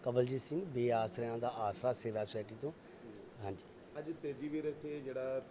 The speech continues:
Speaker 2: ਭੈਣਾਂ ਦੇ ਨਾਲ ਤਿਉਹਾਰ ਮਨਾਉਣ ਪਹੁੰਚਿਆ ਰੱਖੜੀ ਦਾ, ਕਿਵੇਂ ਦੇਖਦੇ ਹੋ?
Speaker 1: ਪਹਿਲਾਂ ਤਾਂ ਮੈਨੂੰ, ਅ, ਧੰਨਵਾਦ ਤੁਹਾਡਾ ਔਰ ਮੇਰੇ ਤੇਜੀ ਭਾਜੀ ਨਾਲ ਅੱਜ ਸਾਡੇ ਕੋਲ ਪਹੁੰਚੇ ਨੇ ਤੇ ਬੜੀ ਖੁਸ਼ੀ ਹੋਈ।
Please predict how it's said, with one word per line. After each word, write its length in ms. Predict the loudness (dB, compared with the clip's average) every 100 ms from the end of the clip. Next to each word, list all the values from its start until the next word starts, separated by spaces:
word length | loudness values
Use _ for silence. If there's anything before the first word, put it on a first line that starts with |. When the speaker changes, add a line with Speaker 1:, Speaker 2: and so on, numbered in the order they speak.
| -6
Speaker 2:
ਭੈਣਾਂ 220 | -6 -4
ਦੇ 120 | -4 -4
ਨਾਲ 180 | -2
ਤਿਉਹਾਰ 360 | -4 -6 -6 -6
ਮਨਾਉਣ 220 | -4 -4
ਪਹੁੰਚਿਆ 360 | -4 -8 -6 -4
ਰੱਖੜੀ 320 | -6 -8 -8
ਦਾ, 80 | -8
ਕਿਵੇਂ 300 | -6 -6 -4
ਦੇਖਦੇ 280 | -4 -6 -8
ਹੋ? 40 | -12 -14 -14 -6
Speaker 1:
ਪਹਿਲਾਂ 160 | 0 2
ਤਾਂ 120 | 2
ਮੈਨੂੰ, 320 | 4 4 2 0 -8 2 6 6
ਅ, 40 | 6
ਧੰਨਵਾਦ 400 | 4 4 2 0
ਤੁਹਾਡਾ 340 | 0 -2 2 2
ਔਰ 140 | 2
ਮੇਰੇ 280 | 2 0 0 0
ਤੇਜੀ 220 | -4 0
ਭਾਜੀ 280 | 2 2 0
ਨਾਲ 80 |
ਅੱਜ 120 | 0 0
ਸਾਡੇ 240 | 2 0
ਕੋਲ 140 | 0 -2
ਪਹੁੰਚੇ 280 | -2 2 4
ਨੇ 100 | 4
ਤੇ 60 |
ਬੜੀ 200 | 4 2
ਖੁਸ਼ੀ 300 | 0 -4 -2
ਹੋਈ। 200 | -2 -2